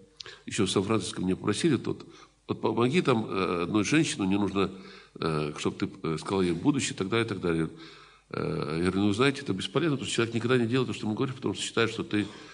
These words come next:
э, не понимаешь, что не, не, ничего не делаешь,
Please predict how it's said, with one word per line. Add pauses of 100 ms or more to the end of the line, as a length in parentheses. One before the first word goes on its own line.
(220)
э,
не
понимаешь,
что
не,
не,
ничего
не
делаешь,